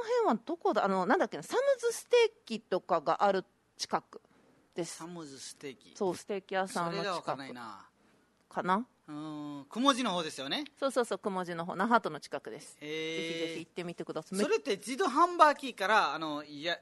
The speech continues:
Speaker 2: ヤギ、ヤギ汁？
Speaker 1: そうそうそうそうそう。
Speaker 2: 買えるってことですか？
Speaker 1: そう、ヤギ汁とかヤギ刺しとか、そこは、あと他に山ぐすくまんじゅうとか、
Speaker 2: へー。
Speaker 1: ロ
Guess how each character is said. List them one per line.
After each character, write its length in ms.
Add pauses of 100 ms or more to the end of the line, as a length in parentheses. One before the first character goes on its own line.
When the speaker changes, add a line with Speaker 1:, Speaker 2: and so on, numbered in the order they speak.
(100)
Speaker 2:
ヤ 200
ギ、 280
ヤ 120
ギ 140
汁？ 240 (200)
Speaker 1:
そ 140
う 40
そ 180
う 40
そ 140
う 40
そ 180
う 40
そ 140
う。 20
Speaker 2:
買 140
え 40
る 40
っ 20
て 100
こ 60
と 60
で 60
す 80
か？ 140
Speaker 1:
そ 160
う、 60
ヤ 120
ギ 160
汁 220
と 120
か 100
ヤ 160
ギ 120
刺 160
し 180
と 80
か、 480 (300)
そ 120
こ 220
は、 460
あ 80
と 120
他 300
に 300
山 240
ぐ 100
す 160
く 140
ま 160
ん 100
じ 140
ゅ 60
う 40
と 140
か、 280
Speaker 2:
へ 680
ー。 40
Speaker 1:
ロ 60